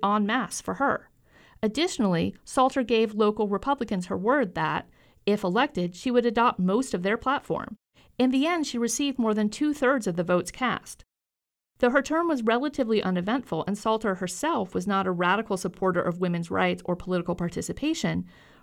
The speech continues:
her election drew national attention and opened the door for other women to seek office at the local level. And they did, but not in droves.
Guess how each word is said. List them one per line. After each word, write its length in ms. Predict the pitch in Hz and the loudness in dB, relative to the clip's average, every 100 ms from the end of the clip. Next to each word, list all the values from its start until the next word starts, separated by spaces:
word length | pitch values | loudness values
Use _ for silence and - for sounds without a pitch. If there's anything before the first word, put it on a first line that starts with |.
| - | 2
her 120 | 240 | 4
election 500 | 233 254 320 - 247 | 4 2 0 0 2
drew 160 | 208 190 | 2 0
national 460 | 196 226 240 220 | 0 -2 0 -2
attention 440 | 190 - 185 180 165 | -2 -2 -4 -2 -2
and 140 | 165 | 2
opened 300 | 208 233 240 | 2 2 0
the 80 | 220 | 0
door 300 | 185 185 165 | 2 2 2
for 180 | - - | 0 0
other 220 | 233 220 | 4 4
women 280 | 180 160 165 | 4 0 -2
to 100 | 208 | -4
seek 220 | 220 214 - | -2 0 2
office 320 | 175 170 165 | 2 2 -4
at 80 | - | -2
the 120 | 165 | 0
local 280 | 160 165 160 | 0 0 0
level. 420 | - - - - _ _ _ _ _ | 0 -2 -8 -12 _ _ _ _ _
And 160 | 208 220 | 2 2
they 80 | 226 | 2
did, 400 | 277 302 175 - _ _ - | 2 2 0 -8 _ _ 0
but 140 | 240 | 4
not 260 | 233 233 220 | 6 6 6
in 80 | 202 | 4
droves. 640 | 202 185 - - 202 | 6 6 4 -2 -14